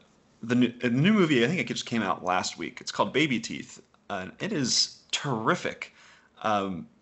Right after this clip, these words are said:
so it stars Eli-, Eliza Scanlon, who played Beth in Little Women.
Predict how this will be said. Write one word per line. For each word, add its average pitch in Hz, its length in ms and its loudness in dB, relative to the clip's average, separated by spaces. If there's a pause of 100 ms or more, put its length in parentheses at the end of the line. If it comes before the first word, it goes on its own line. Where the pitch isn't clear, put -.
so 123 380 2
it 117 220 0
stars 143 420 4
Eli-, 104 320 2
Eliza 101 260 -4
Scanlon, 117 460 -4
who 104 60 -6
played 80 300 -8
Beth 120 440 4
in 104 140 -6
Little 90 180 -6
Women. 113 440 0